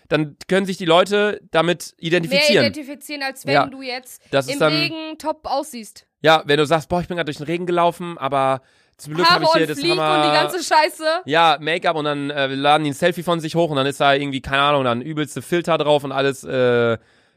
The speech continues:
Speaker 1: keine Ahnung, bearbeitet und Taille kleiner gemacht und, äh, Face-App
Speaker 2: Aber
Speaker 1: und
Speaker 2: so,
Speaker 1: keine Ahnung was.
Speaker 2: ich weiß nicht, aber ich guck mir auch viel, viel lieber Leute an, die mir, die viel Realness zeigen und so,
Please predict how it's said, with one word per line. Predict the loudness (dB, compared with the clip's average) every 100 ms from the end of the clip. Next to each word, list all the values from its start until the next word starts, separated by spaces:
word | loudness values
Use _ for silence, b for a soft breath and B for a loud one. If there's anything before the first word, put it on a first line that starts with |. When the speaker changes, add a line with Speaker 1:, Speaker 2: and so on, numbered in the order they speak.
| -2
Speaker 1:
keine | 2
Ahnung, | 4 4
bearbeitet | 4 6 6 4 4 2 2
und | -2 -4 -4
Taille | 0 2 4 2 2
kleiner | -2 0 2 2
gemacht | 0 0 -2
und, | -4 -4 -6
äh, | -4 -2 0
Face-App | 0 2 2 2
Speaker 2:
Aber | 0
Speaker 1:
und | -2
Speaker 2:
so, |
Speaker 1:
keine | 0
Ahnung | 0 0
was. | -2
Speaker 2:
ich |
weiß | 0 0 -2
nicht, | -6
aber | -4
ich | -4
guck | -8 -8
mir | -2 -2
auch | -2 B B B
viel, | _ -2 -2
viel | -2
lieber | -2 0 2
Leute | 2 2 2
an, | 0 -2
die | -4 -4
mir, | -4 -2 0 0 -2 -14
die | -10 -8 -4
viel | -2 0
Realness | 0 2 2 0 -2
zeigen | 0 2 4 2 -2
und | -2
so, | -2